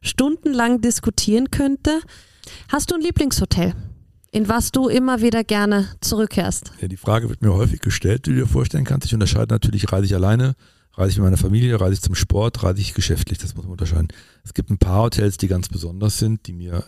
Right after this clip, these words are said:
Speaker 2: auffallen. Ähm, in Deutschland ist es sicher das Vier Jahreszeiten in Hamburg. Das ist ein ganz besonderes Hotel, der Breitenbacher Hof in Düsseldorf, ähm, das Mandarin Oriental, ähm, Schloss Elmau hier bei euch in der Nähe ist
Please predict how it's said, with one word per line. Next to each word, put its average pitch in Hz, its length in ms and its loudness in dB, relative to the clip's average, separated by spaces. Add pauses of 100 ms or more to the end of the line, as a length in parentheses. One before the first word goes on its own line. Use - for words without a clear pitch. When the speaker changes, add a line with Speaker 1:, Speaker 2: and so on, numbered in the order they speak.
(140)
Speaker 2:
auffallen. 110 580 2 (520)
Ähm, 87 180 0
in 85 80 2
Deutschland 98 380 2
ist 98 140 0
es 85 80 -2
sicher 95 180 2
das 87 160 0
Vier 92 120 2
Jahreszeiten 90 560 0
in 82 60 2
Hamburg. 107 400 0 (520)
Das 92 120 -4
ist 87 100 -4
ein 92 80 2
ganz 92 140 0
besonderes 95 360 2
Hotel, 90 440 2 (100)
der 82 100 -6
Breitenbacher 87 480 0
Hof 92 260 2
in 95 80 -2
Düsseldorf, 95 520 2 (520)
ähm, 90 260 0
das 87 100 -4
Mandarin 95 340 2
Oriental, 92 680 2 (180)
ähm, 85 300 -4
Schloss 110 220 0
Elmau 135 360 2
hier 110 120 2
bei 107 100 -2
euch 101 180 0
in 90 120 2
der 92 100 4
Nähe 107 120 2
ist - 180 -4